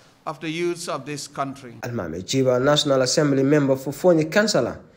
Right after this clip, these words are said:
Speaker 2: expressed gratitude to the government for its commitment to enhancing technical and vocational education and training,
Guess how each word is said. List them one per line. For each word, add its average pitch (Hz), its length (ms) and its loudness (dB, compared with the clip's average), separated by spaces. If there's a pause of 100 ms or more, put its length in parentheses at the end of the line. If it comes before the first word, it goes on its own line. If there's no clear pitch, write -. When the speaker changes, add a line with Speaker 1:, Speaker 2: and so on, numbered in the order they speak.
(260)
Speaker 2:
expressed - 520 -12
gratitude 135 480 0
to 180 100 2
the 190 80 6
government 143 400 2
for - 100 -6
its 202 200 0
commitment 190 500 4
to 180 100 -2
enhancing 156 440 0
technical 240 440 2
and 170 220 2
vocational 214 400 2
education 170 640 0
and 240 180 0
training, 135 380 2